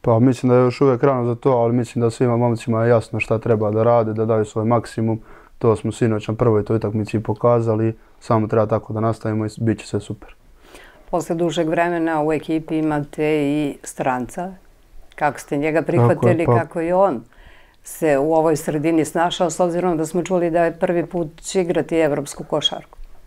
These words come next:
Speaker 1: Pa da, prvi put je ovdje, kako ste rekli, ovaj, dečko je stvarno dobar i prihvatili smo ga što bolje moguće,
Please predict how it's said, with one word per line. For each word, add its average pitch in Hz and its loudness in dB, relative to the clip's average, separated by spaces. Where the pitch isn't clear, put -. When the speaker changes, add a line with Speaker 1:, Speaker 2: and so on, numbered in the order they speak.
Speaker 1:
Pa 117 2
da, 117 6
prvi 123 2
put 117 -2
je 123 4
ovdje, 107 4
kako 107 -6
ste - -4
rekli, 120 2
ovaj, 113 2
dečko 123 2
je 117 4
stvarno 117 2
dobar 110 4
i 113 4
prihvatili 113 2
smo 113 -4
ga 110 2
što 120 0
bolje 113 4
moguće, 120 2